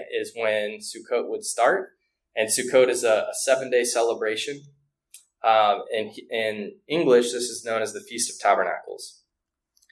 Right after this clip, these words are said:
And so Sukkot is the last and final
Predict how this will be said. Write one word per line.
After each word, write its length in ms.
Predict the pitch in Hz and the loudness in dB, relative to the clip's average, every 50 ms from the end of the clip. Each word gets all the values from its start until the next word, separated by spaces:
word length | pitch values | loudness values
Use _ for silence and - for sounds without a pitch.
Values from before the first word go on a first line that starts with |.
| - - - - - _ _ - | -20 -20 -20 -20 -20 _ _ -4
And 100 | 117 117 | 0 2
so 140 | - - 127 | 4 4 4
Sukkot 720 | 123 123 123 - - 127 - - 143 143 151 160 - - | 4 4 2 0 -2 -2 0 4 6 6 6 6 4 2
is 180 | 123 117 117 - | 0 -2 0 0
the 80 | 110 | 0
last 420 | 104 107 107 107 123 127 120 - 123 | 2 2 4 6 6 4 4 2 -2
and 140 | 113 110 | -6 -6
final 560 | - - 113 113 117 123 123 123 123 123 - | -2 0 2 2 4 4 4 4 2 2 -2